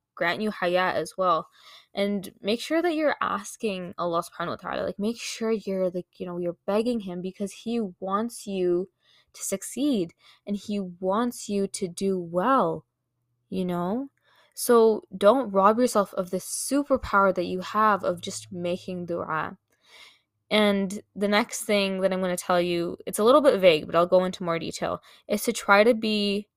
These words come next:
mindful of Allah subhanahu wa ta'ala over the course of your day. So whether that looks like just keeping your tongue moist with the remembrance of Allah subhanahu wa ta'ala, maybe you're saying Alhamdulillah three thing, three times when you first wake up.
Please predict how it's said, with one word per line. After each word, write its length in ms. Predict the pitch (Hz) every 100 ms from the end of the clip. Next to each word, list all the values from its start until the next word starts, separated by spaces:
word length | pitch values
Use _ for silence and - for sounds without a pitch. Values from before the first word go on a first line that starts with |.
| _
mindful 420 | 175 180 185 -
of 100 | 170
Allah 280 | 160 156 151
subhanahu 260 | - - 175
wa 60 |
ta'ala 340 | 160 156 156 147
over 220 | - -
the 80 | -
course 320 | - - -
of 40 |
your 120 | 160 156
day. 260 | 151 - - - -
So 160 | - 214
whether 260 | 202 202 202
that 180 | 185 160
looks 240 | 190 -
like 220 | 185 180
just 200 | - 180
keeping 300 | - 208 202
your 80 | 196
tongue 320 | - 180 180
moist 380 | 190 196 202 -
with 100 | 202
the 100 | 196
remembrance 540 | 170 175 170 180 190 180
of 80 |
Allah 260 | 175 165 165
subhanahu 280 | - - 180
wa 80 | 180
ta'ala, 280 | 175 170
maybe 300 | 175 185 220
you're 160 | 247 233
saying 580 | 226 190 185 185 185 190 _ _ _ -
Alhamdulillah 920 | 202 185 196 196 190 175 175 175 180
three 280 | - 196 180
thing, 260 | 190 165 - -
three 160 | 208
times 560 | 202 190 175 175 170 -
when 180 | 247 180
you 80 | 175
first 300 | - 160 -
wake 180 | - -
up. 160 | 85